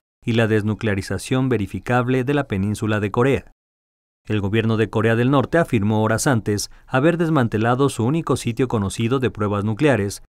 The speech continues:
tras detonar explosivos y colapsar sus entradas frente a representantes de medios de información internacionales.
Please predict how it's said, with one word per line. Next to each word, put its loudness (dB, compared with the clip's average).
tras -2
detonar 0
explosivos -2
y -6
colapsar -2
sus -8
entradas 0
frente -4
a -4
representantes -2
de -2
medios 0
de -2
información -2
internacionales. -2